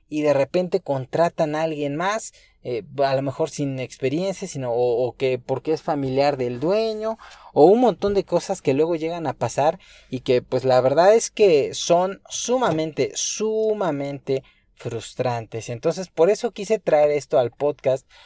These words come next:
porque si tú estás ahí o has estado ahí, seguramente sabes de lo que estamos hablando. Son situaciones, eh, injustas, y de hecho por eso este podcast se lo titulé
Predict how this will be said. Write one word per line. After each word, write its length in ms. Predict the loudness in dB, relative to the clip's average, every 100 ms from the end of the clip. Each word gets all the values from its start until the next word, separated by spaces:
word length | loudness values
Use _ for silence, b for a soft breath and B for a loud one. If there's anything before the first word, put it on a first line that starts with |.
| b
porque 280 | -4 -2 -2
si 140 | -4
tú 160 | -2 0
estás 340 | 2 2 4
ahí 280 | 4 4 2 2
o 240 | 6 8
has 240 | 6 0
estado 420 | -6 -2 0 4 4
ahí, 320 | 4 0 -10 b b b b
seguramente 720 | -4 0 2 2 0 -2 -2
sabes 480 | 0 2 2 -2 -8 _ _ -12
de 160 | -4
lo 140 | -4 -4
que 80 | -4
estamos 380 | -6 -6 -6
hablando. 420 | -6 -4 -4 -6 -10
Son 180 | -8
situaciones, 720 | -6 -2 -2 0 -2 -2 -6 -10 B B B
eh, 260 | -4 -4 -2
injustas, 760 | -2 -4 -4 -6 -2 -2 -2
y 120 | -4 -4
de 60 |
hecho 200 | 0 0
por 220 | 2 0
eso 220 | 0 -2 -6
este 240 | -4 -6
podcast 600 | -2 -4 0 0 0 -6 _
se 580 | -4 -2 -2 -2 -4 -4
lo 200 | -4 -4
titulé 580 | -4 -6 -2 0 0